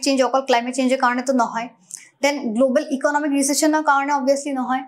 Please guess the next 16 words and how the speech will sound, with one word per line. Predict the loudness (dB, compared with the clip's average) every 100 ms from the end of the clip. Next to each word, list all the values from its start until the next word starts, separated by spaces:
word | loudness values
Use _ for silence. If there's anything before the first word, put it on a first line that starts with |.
| -16 -10 -6
কেঞ্চেল | -6 -4 -4
আউট | -2 0
হৈ | 0
গ'ল। | -2 -6 _ _ _ _ _ _ -16 -16 -2 2
Then | 4
the | 4
rise | 4 4 2 2
of | 0
global | 2 2 2 0
superpowers। | 0 -2 2 0 0
এনেকাতো | -2 0 0 -2 -2
নহয় | 0 -2
যে | 0 0
গ্ল'বেল | 2 0 0
ছুপাৰ | -4 -4 -2
পাৱাৰ্ছ, | 2 0 0 -8